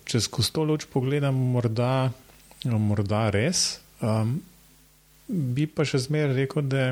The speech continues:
je, am, zanimivo, da, da je ena taka,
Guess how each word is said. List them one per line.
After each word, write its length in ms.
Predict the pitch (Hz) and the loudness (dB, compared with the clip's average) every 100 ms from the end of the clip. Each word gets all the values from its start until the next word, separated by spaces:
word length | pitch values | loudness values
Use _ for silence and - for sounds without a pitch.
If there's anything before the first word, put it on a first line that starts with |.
| 170 - - - | -4 -10 -20 -12
je, 400 | 247 131 110 110 110 104 - - - - - - - | -4 0 2 2 0 -2 -8 -16 -16 -18 -20 -10 0
am, 380 | 104 104 104 104 101 - 123 | 2 2 2 0 -4 -6 -4
zanimivo, 800 | 101 110 110 110 113 123 139 131 | -2 0 0 2 0 0 0 0
da, 360 | 104 104 98 101 - - - - - - - | 0 2 0 -2 -8 -20 -20 -20 -20 -10 -4
da 260 | 104 104 | 0 2
je 80 | 104 | 2
ena 160 | 107 104 | 0 0
taka, 380 | 98 95 - | 0 0 0